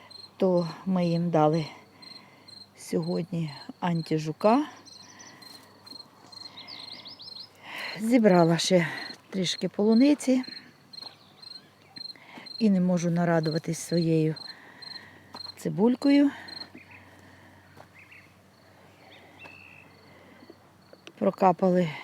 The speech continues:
гарно, трошки де прокапувала стрічка не підтягнута. Чоловік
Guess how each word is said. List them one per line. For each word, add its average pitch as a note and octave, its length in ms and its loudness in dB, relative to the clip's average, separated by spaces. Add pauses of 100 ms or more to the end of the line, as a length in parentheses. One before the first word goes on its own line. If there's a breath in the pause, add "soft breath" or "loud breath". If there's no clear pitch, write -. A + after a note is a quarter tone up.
(200 loud breath)
гарно, A3+ 500 4 (220)
трошки G3 400 -2
де F3 140 2
прокапувала F3+ 1800 0 (720 loud breath)
стрічка E3+ 760 -4 (180 loud breath)
не F#3 120 -2
підтягнута. E3+ 800 -2 (920 loud breath)
Чоловік F3 480 -2